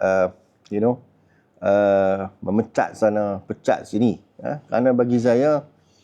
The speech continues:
masa tak lama, ha, kalau Datuk Seri Ibrahim ingin mengekalkan jawatannya sebagai Perdana Menteri,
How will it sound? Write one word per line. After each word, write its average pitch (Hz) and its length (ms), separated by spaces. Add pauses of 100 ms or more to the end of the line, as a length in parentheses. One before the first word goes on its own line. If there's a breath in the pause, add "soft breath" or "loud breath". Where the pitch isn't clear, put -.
(400 soft breath)
masa 113 300
tak 110 160
lama, 107 340 (140)
ha, 120 180
kalau 104 240
Datuk 98 160
Seri 107 240
Ibrahim 110 480
ingin 120 400 (480 soft breath)
mengekalkan 107 720
jawatannya 104 640
sebagai 107 400
Perdana 104 240
Menteri, 110 400